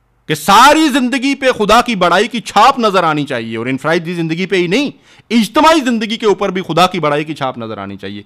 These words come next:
کہ خدا ہی بڑا ہے اور یہ اللہ کو بڑا ماننے والے لوگ ہیں۔ پھر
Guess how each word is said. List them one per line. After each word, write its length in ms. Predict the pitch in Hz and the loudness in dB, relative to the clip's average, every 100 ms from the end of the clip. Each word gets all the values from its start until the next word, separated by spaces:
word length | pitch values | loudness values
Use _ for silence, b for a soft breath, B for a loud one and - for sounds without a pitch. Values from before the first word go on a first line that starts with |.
| B - | B -10
کہ 60 | |
خدا 320 | - 160 196 | -4 2 4
ہی 100 | 277 | 6
بڑا 280 | 220 196 190 | 4 4 2
ہے 120 | 165 120 B | 0 -6 B
اور 100 | 147 | -4
یہ 120 | 170 | -2
اللہ 300 | 156 180 190 185 | -2 0 -2 -2
کو 80 | 170 | -2
بڑا 200 | 147 147 | 0 0
ماننے 280 | 135 135 | 0 -2
والے 240 | 160 131 110 | -2 -4 -6
لوگ 240 | 110 127 | -8 -10
ہیں۔ 80 | _ _ _ _ _ _ _ _ _ _ _ _ _ _ _ _ _ _ _ _ _ _ | _ _ _ _ _ _ _ _ _ _ _ _ _ _ _ _ _ _ _ _ _ _
پھر 180 | 143 | -4